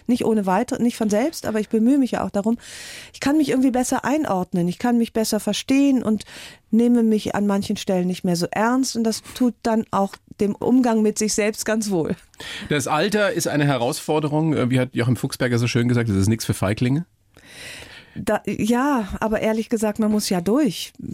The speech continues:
Speaker 2: Hilft
Speaker 1: Auch die
Speaker 2: nichts.
Speaker 1: Feiglinge müssen
Speaker 2: Alternative
Speaker 1: durch.
Speaker 2: wäre früh sterben.
Speaker 1: Ja, das wollen wir
Speaker 2: Das
Speaker 1: ja
Speaker 2: haben wir schon hinter
Speaker 1: eigentlich
Speaker 2: uns.
Speaker 1: nicht. Ja.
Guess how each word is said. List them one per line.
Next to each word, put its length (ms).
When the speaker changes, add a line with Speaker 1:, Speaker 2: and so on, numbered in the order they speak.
Speaker 2:
Hilft 140
Speaker 1:
Auch 60
die 60
Speaker 2:
nichts. 140
Speaker 1:
Feiglinge 380
müssen 140
Speaker 2:
Alternative 380
Speaker 1:
durch. 120
Speaker 2:
wäre 180
früh 200
sterben. 400
Speaker 1:
Ja, 240
das 120
wollen 280
wir 80
Speaker 2:
Das 60
Speaker 1:
ja 60
Speaker 2:
haben 60
wir 80
schon 120
hinter 200
Speaker 1:
eigentlich 220
Speaker 2:
uns. 60
Speaker 1:
nicht. 220
Ja. 120